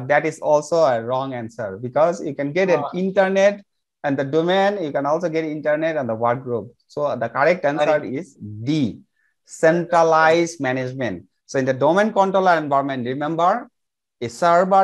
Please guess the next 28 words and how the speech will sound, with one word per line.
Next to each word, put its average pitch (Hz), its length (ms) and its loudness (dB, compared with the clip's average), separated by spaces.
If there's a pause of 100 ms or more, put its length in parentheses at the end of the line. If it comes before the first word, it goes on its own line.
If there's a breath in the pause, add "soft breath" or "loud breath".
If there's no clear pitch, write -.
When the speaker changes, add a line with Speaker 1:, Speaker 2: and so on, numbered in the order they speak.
Speaker 1:
that 135 200 -2
manages 143 460 -4 (180)
everyone. 214 840 2 (480)
Okay, 196 300 -8 (260)
so 170 420 -2
that's 131 360 -2
called 170 420 -6 (400)
domain 127 500 -2
control, 117 800 -4
uh, 101 180 -4
you 104 100 -8
know, 123 200 -14
or 107 140 -6 (100)
do-, 101 260 -12
domain 117 200 -6
controller. 113 460 -6 (520)
Okay, 135 280 -8 (180)
uh, 101 340 -4
which 110 140 -10
is, 113 160 -14
uh, 104 300 -2
in, 107 240 -8
uh, 98 200 -4 (100)
Microsoft 123 440 -8
we 107 80 -8 (100)
use 113 140 -16
Active 123 240 -12
Directory. 104 420 -12